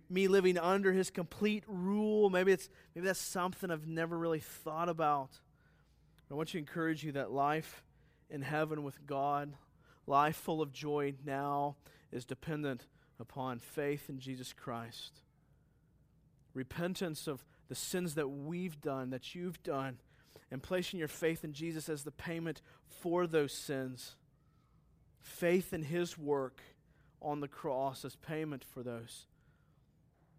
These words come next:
Then God can be king of your life.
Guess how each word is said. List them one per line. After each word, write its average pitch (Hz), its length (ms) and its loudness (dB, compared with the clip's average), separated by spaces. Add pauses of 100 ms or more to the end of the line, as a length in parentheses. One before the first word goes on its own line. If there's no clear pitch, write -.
(3750)
Then 151 520 0 (1700)
God 165 360 4
can 151 140 -8
be 131 80 -4
king 170 400 -4
of 127 100 -8
your 139 120 -4
life. 139 520 -2